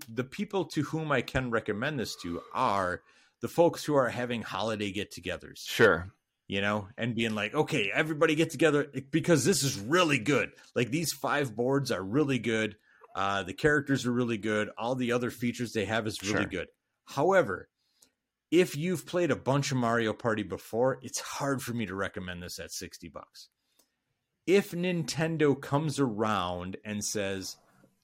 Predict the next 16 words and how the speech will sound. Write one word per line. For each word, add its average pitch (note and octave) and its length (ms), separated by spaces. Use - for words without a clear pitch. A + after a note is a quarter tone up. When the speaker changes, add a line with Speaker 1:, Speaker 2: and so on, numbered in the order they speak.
Speaker 1:
like, A2 240
in G#2+ 120
the G#2+ 100
next A#2+ 320
couple A#2+ 200
months F#2+ 300
and F2+ 80
says, F#2+ 320
"Hey, D3 240
we're G#2+ 180
gonna C3 200
release G2 420
some G2 160
D F#2 160
L F2+ 140
C," - 400